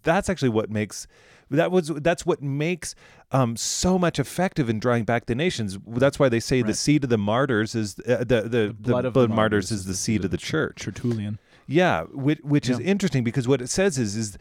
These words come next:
Speaker 1: those who sacrifice along with Jesus Christ
Speaker 2: Yeah.
Speaker 1: are effective in drawing back in the nations.
Speaker 2: Yes.
Speaker 1: And that, that is, that's one of those things that, like, so what do we
Speaker 2: Yeah.
Speaker 1: offer in sacrifice? I mean, like, well, like, that's why,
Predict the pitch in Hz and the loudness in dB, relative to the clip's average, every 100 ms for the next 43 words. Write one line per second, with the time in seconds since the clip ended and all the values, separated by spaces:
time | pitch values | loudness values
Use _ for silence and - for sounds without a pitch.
0 | - - 117 165 226 214 185 - 170 180 | -20 -8 4 6 6 4 -2 0 0 0
1 | 185 175 170 143 123 120 117 - 123 113 | 0 0 0 2 2 2 -2 0 0 0
2 | 104 - 180 143 - - 101 101 127 127 | -4 -4 0 0 -2 -16 -10 2 6 6
3 | - - 170 185 196 160 156 123 127 120 | 2 -8 -6 -4 -2 -2 -2 -2 -2 -2
4 | 107 110 107 107 98 92 90 92 - - | -2 -2 -2 -2 0 0 0 -2 -8 -16
5 | - - _ 113 104 - - 135 123 120 | -18 -20 _ -12 -10 -14 -4 -2 -2 -2
6 | 127 151 120 113 139 156 185 135 135 127 | 2 2 0 0 2 2 0 0 2 0
7 | 104 120 143 - 156 160 120 - 190 220 | -2 0 0 2 2 2 0 -2 -2 0
8 | 113 - 104 104 - - - - - 170 | -2 -2 -2 -2 -6 -20 -20 -8 4 6
9 | 127 165 202 - 196 208 226 120 127 160 | 6 4 4 2 2 4 2 2 0 0
10 | 226 160 110 120 - - 262 - - - | -2 0 -2 -2 -4 -2 -4 -2 -4 -4
11 | - 135 139 156 131 123 156 127 139 127 | -2 -2 0 0 0 -2 -2 -2 -2 -2
12 | 104 - 143 131 135 156 - 147 127 | -2 -10 -12 -4 0 0 2 2 2